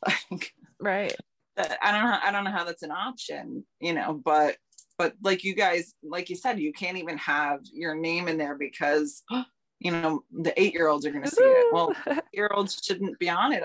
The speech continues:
Speaker 1: that <laughs> often, that much, or they should be on, 'cause they do have the, the kids version that you can essentially, like, turn off certain things in the app so they don't see
Speaker 2: Mm-hmm.
Speaker 1: anything that would have curse words and stuff like that on there.
Speaker 2: So
Speaker 1: You can
Speaker 2: that's, I think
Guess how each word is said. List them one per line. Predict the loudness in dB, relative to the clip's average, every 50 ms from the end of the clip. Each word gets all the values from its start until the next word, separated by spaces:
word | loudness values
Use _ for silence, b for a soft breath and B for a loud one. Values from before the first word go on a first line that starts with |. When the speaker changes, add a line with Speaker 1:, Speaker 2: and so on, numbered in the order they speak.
| -6 -2
Speaker 1:
that | 0 0 2 2
<laughs> | 0
often, | -2 -4 -8 -12 -14 -14 -8 -8
that | -8 -8 -8
much, | -12 -14 -14 -12 -14 -16 -16 -16 -18 _ _ _ _ _ _ _ _ _ -6
or | -6 -2
they | -2 -2
should | -4 -4 -8 -6
be | -4 -2
on, | -2 -2 -4
'cause | -6 -12 -10
they | -8 -8 -8
do | -8 -8 -8 -8 -8
have | -4 -2 0 0 -2 -2 -4
the, | -4 -4 -4 -4 -6 -8 -8 -12 _ _ _ _
the | -12 -12
kids | -6 -2 -2 -2 -2 -2
version | 0 2 2 2 2 0 -2 -2 -2
that | -2 -2 -2 -6 -6
you | -6 -6 -8
can | -6 -2 0 0 0 0
essentially, | -4 -2 -4 -4 -4 -4 -6 -4 -4 -2 0
like, | 0 0 0 0 -4
turn | -6 -6 -4 -2 -2
off | -2 -2 -2 -4 -6
certain | -4 -2 -2 -2 -2 -6 -10
things | -8 -6 -6 -6 -6 -8 -10 -6 _
in | -4 -4 -2
the | -4 -6 -4 -4
app | -2 0 2 0 0 -2 -4
so | -4 -2 0
they | 2 4 4 4
don't | 4 2 0 -2 -6 -12
see | -16 -14 -8 -6 -4 0 2 2 2 0 0 _ _ _ _ _ _ _ _ _ -2
Speaker 2:
Mm-hmm. | 0 2 2
Speaker 1:
anything | 2 0 0 0 2
that | 2
would | 0 0
have | 0 -2 -2 -2 -6 -6
curse | -2 -2 0 0 -2 -6 -6
words | -4 -4 -4 -4 -4
and | -8 -10 -8
stuff | -2 -4 -4 -2 -2
like | -4 -4 -4 -4
that | -4 -4 -2 0
on | 0 0 0 0 -4
there. | -6 -8 -8
Speaker 2:
So | -8 -2 -2 0
Speaker 1:
You | 2
can |
Speaker 2:
that's, | 4 2 2 0 0 -2
I | 0
think | 2 2